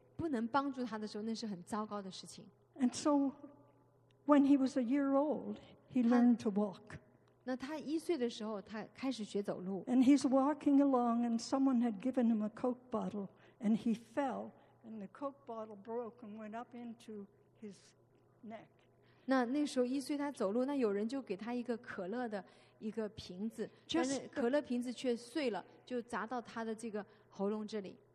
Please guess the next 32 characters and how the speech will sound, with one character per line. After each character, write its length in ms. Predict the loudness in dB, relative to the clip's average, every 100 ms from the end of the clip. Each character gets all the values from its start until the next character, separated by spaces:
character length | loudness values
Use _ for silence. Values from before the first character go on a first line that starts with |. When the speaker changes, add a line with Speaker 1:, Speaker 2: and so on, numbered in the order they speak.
| _
Speaker 2:
Just 340 | -2 -2 -6
a 60 | -12 -10
fraction 580 | -8 -8 -10 -14 -10 -10
from 260 | -12 -12 -12
his 140 | -12 -10
jugular 380 | -10 -10 -12 -12
vein. 260 | -14 -14 -14 -18 _ _
Speaker 1:
所 140 | -8 -6
以 160 | -6 -8
就 200 | -6 -6
开 260 | -6 -6 -6
始 280 | -4 -6 -6 -16 _
在 140 | -2
他 140 | -2 -2
的 200 | -2 -4 -10 -20
喉 220 | -2 2 2
部 180 | 2
这 100 | -2
个 60 | -2
地 100 | -2
方 140 | -4 -4
就 120 | -4
有 200 | -4 -6
发 280 | -8 -10 -4
炎。 360 | -4 -4 -8 -14 -4
Speaker 2:
My 160 | 4 6
husband 440 | 8 4 6 8 8
was 220 | 4 -2
a 40 |
surgeon. 520 | -6 -2 -2 -2 -8 -14 -18 _ _ _ -6
Speaker 1:
我 140 | -4
的， 260 | -2 -4